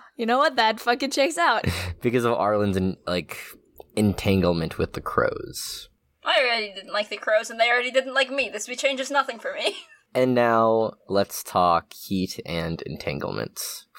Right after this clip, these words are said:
Speaker 2: My favorite part.
Speaker 1: Uh, oh, oh, no,
Speaker 2: Ooh,
Speaker 1: oh,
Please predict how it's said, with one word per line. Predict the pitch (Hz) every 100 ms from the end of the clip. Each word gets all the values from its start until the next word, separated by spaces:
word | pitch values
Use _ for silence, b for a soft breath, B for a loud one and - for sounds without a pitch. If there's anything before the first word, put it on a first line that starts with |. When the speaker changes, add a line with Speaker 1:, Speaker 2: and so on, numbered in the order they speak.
| -
Speaker 2:
My | 85
favorite | - 95 -
part. | - 78 - _ B B B B B
Speaker 1:
Uh, | -
oh, | 392 381 330 247 - - - _ -
oh, | 262 220 -
no, | - 220 208 90 98
Speaker 2:
Ooh, | -
Speaker 1:
oh, | - 277